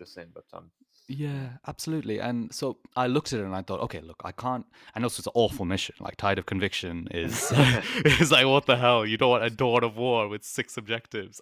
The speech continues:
Speaker 2: and a whole
Speaker 1: Yeah.
Speaker 2: two." Um,
Speaker 1: Right.
Speaker 2: so I looked at it, I was just like, "Look, I, I, probably I'm not gonna be able to kill enough racks quick enough, and he's just gonna crunch me on the primary. And by the time I do kill the racks, it's probably too late." That's the whole way th-,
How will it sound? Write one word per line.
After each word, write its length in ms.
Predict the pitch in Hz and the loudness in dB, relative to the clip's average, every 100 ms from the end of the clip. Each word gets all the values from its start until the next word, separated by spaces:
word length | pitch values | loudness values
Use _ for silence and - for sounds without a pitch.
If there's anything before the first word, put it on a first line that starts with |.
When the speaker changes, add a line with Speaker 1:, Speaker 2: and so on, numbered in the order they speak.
| - | -12
Speaker 2:
and 80 | 101 | -10
a 60 | |
whole 200 | 98 104 | -6 -4
Speaker 1:
Yeah. 80 | 98 | -2
Speaker 2:
two." 260 | - 107 98 - - 226 131 | -2 -6 -10 -18 -16 -12 -2
Um, 340 | 117 117 113 | 0 2 -2
Speaker 1:
Right. 140 | 104 - - - | -6 -12 -20 -20
Speaker 2:
so 260 | - 117 113 - | -8 -4 -2 -2
I 80 | |
looked 220 | 143 175 117 | -4 -4 -6
at 80 | |
it, 40 | 95 | -6
I 40 | |
was 100 | 98 | -8
just 100 | 95 | -10
like, 140 | 95 90 | -14 -14
"Look, 140 | - - | -16 -14
I, 80 | 110 | -14
I, 160 | - 78 - _ | -12 -16 -20 _
probably 340 | 139 139 160 160 | -6 -4 -4 -6
I'm 160 | 101 | -6
not 100 | 104 | -8
gonna 120 | - 101 | -10 -14
be 20 | |
able 80 | 92 | -14
to 60 | |
kill 160 | - 98 | -14 -12
enough 200 | 92 - | -12 -14
racks 220 | 90 - | -16 -16
quick 200 | - 143 | -16 -12
enough, 240 | 175 170 - - | -10 -10 -12 -10
and 440 | 104 101 98 95 | -8 -6 -8 -10
he's 260 | 104 101 92 | -10 -12 -12
just 160 | 104 | -14
gonna 240 | 101 95 92 | -14 -14 -12
crunch 280 | - 98 104 | -10 -10 -8
me 40 | |
on 60 | 92 | -10
the 60 | - | -10
primary. 380 | 87 85 85 | -10 -10 -10
And 180 | 85 85 | -8 -8
by 140 | 104 104 | -6 -6
the 80 | 107 | -6
time 200 | 120 107 | -8 -8
I 80 | 98 - | -12 -14
do 200 | 113 151 | -12 -12
kill 240 | - 180 | -10 -10
the 80 | 190 | -10
racks, 400 | 196 208 - - | -12 -14 -18 -20
it's 120 | - - | -18 -12
probably 200 | 214 220 | -10 -8
too 200 | 220 165 | -6 -4
late." 180 | 107 | -4
That's 160 | 104 120 | -4 -8
the 120 | - | -8
whole 300 | - 147 127 | -6 -4 -4
way 160 | 110 | -4
th-, 100 | 110 | -6